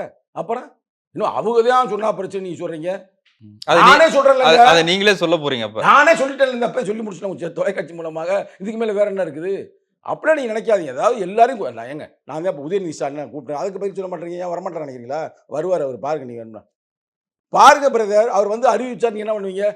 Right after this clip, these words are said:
Speaker 1: அஹ், நான் விடுதலை சிறுத்தை கட்சியுடைய கருத்துக்களை ஏற்று எங்க அப்பாவிடம் பேசினேன், எங்கள் முதல்வரிடம், நம்ம முதல்வரிடம் பேசினேன்,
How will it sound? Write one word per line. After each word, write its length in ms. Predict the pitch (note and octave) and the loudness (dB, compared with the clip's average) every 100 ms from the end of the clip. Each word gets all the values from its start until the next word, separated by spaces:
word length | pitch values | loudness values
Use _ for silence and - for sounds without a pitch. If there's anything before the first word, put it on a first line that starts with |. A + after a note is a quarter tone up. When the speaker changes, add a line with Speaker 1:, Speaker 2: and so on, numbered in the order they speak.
| _ _ | _ _
Speaker 1:
அஹ், 240 | F#3 F#3 | -6 -4
நான் 260 | F#3 F#3 D#3+ | -4 -4 -6
விடுதலை 360 | E3 F#3 A#3+ | -8 -6 -6
சிறுத்தை 260 | F3+ G3 F#3+ | -8 -10 -8
கட்சியுடைய 400 | F#3+ - F3 F3+ G#3+ - _ | -10 -10 -8 -4 -6 -8 _
கருத்துக்களை 540 | F3 G3+ G#3 F#3 E3+ | -6 -4 -8 -8 -6
ஏற்று 500 | E3 D3 F#3+ A#3 - - | -6 -8 -8 -8 -10 -12
எங்க 180 | E3 | -6
அப்பாவிடம் 440 | E3 - G#3+ G3 D3+ | -6 0 0 0 -4
பேசினேன், 460 | F#3+ F#3 F3 A3 A3+ _ | -8 -8 -10 -10 -12 _
எங்கள் 240 | E3+ F3+ | -10 -8
முதல்வரிடம், 440 | E3+ A#3 A3 G3 | 0 2 2 -2
நம்ம 220 | D#3+ F#3+ F#3+ | -6 -8 -8
முதல்வரிடம் 420 | F#3+ G#3+ G3 E3+ | -6 -6 -6 -8
பேசினேன், 380 | F#3 D#3+ A3+ | -10 -10 -12